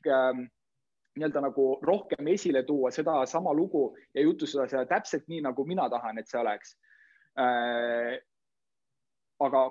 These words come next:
kokkamisega on äärmiselt põnev, sest et kui sa videoga saad ainult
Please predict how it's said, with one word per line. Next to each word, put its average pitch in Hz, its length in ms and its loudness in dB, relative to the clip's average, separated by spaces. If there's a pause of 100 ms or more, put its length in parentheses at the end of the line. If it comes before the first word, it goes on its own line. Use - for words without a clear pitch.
(200)
kokkamisega 120 960 -4 (600)
on 127 180 -4
äärmiselt 151 480 -4
põnev, 165 320 0
sest 131 240 -8
et 117 180 -4 (440)
kui 143 80 -2
sa 135 180 0
videoga 147 640 2
saad 127 220 -2
ainult 147 260 0